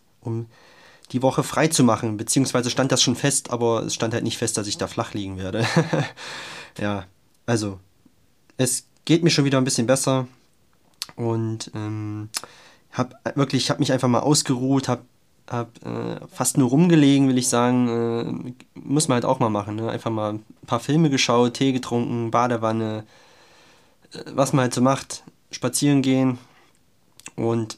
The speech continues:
es geht wieder aufwärts. Ich war gestern bei meiner Oma, ähm, ne, wenn du hier schon öfter zuhörst, dann,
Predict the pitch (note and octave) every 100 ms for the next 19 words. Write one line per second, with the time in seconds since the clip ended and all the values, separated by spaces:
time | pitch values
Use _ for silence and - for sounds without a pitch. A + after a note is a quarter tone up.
0 | _ B2 A#2 - B2 B2 A#2+ A2 B2 -
1 | G#2 G2 G2 - A#2 - A2+ A#2+ A#2+ G#2+
2 | G#2 G#2 A2 A#2+ A2+ A2+ - - - _
3 | _ _ _ _ - A2 G#2 G2+ G2+ F#2+
4 | - - - A2 G#2 G2+ G#2 G#2 - -
5 | G2+ G#2 G#2+ - A#2 G#2 G#2 - - -
6 | - G2 G2 G2+